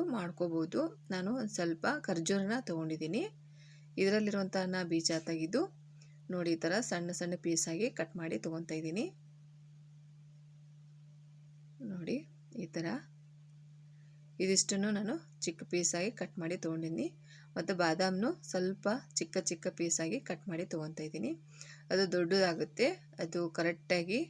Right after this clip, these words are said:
ಫೈನ್ ಪೇಸ್ಟ್ ಆಗಲ್ಲ, ಅದಕ್ಕೋಸ್ಕರ ನಾನು ಸಣ್ಣ ಸಣ್ಣ ಪೀಸಾಗಿ ಕಟ್ ಮಾಡ್ಕೊತಾ ಇದ್ದೀನಿ.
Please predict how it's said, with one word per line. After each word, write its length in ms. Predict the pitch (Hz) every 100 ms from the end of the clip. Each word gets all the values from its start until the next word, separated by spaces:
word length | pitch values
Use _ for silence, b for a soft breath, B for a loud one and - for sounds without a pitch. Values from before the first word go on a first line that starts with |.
| - - - - - - - - - - - - - - - - -
ಫೈನ್ 260 | 185 208 220
ಪೇಸ್ಟ್ 380 | 185 185 -
ಆಗಲ್ಲ, 360 | 185 160 170 165 214
ಅದಕ್ಕೋಸ್ಕರ 720 | 170 180 - 180 - - 185
ನಾನು 260 | 160 202 392
ಸಣ್ಣ 380 | - 226 196 185
ಸಣ್ಣ 300 | 180 175 175 226 320 B B B B -
ಪೀಸಾಗಿ 460 | - 196 196 185 202
ಕಟ್ 240 | - 180
ಮಾಡ್ಕೊತಾ 420 | 180 165 160 165 160
ಇದ್ದೀನಿ. 300 | 156 175